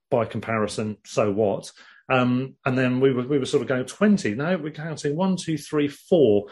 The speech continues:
Four seems a significant number. It rings a bell from somewhere," <laughs> the four nil. Um, but they were actually quite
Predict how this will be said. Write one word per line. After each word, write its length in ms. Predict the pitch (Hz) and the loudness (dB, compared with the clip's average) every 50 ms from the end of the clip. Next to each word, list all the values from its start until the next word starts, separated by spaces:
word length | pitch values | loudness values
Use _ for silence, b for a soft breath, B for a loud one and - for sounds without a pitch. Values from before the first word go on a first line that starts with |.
| B B B | B B B
Four 280 | _ - 214 220 214 196 | _ 0 2 4 4 4
seems 300 | - - 143 120 110 98 | 2 2 0 0 0 -2
a 60 | 107 | -6
significant 560 | - - 110 101 117 107 101 - - 113 98 | -8 -8 -8 -6 -4 -6 -6 -4 -4 -4 -2
number. 320 | 101 104 101 101 107 117 131 143 151 | -2 -2 -2 -2 0 0 0 0 0
It 60 | 151 | -2
rings 240 | 151 143 135 127 110 | -4 -2 -2 -2 -4
a 60 | 110 | -4
bell 240 | - - 110 107 101 | -4 -4 -4 -4 -6
from 160 | - - 110 | -8 -10 -12
somewhere," 480 | - - 113 104 107 104 107 123 131 B B B B B B B B | -4 -2 -2 -2 0 0 -2 -2 -4 B B B B B B B B
<laughs> 360 | B B B B B _ _ | B B B B B _ _
the 100 | - 135 | -8 -8
four 260 | - - - 110 110 110 | -6 -4 -2 0 0 2
nil. 260 | 113 107 104 107 107 B B B B B B B - | 2 2 0 -2 -4 B B B B B B B 0
Um, 320 | 143 139 131 139 139 139 - | 0 2 2 2 -2 -4 -4
but 220 | - - 208 196 202 | -4 -4 -2 0 2
they 60 | 226 | 2
were 80 | 220 240 | 4 4
actually 300 | 262 247 196 - 220 196 | 2 0 0 0 -2 -2
quite 400 | - - 190 196 185 175 160 - | -2 0 0 2 2 2 0 -2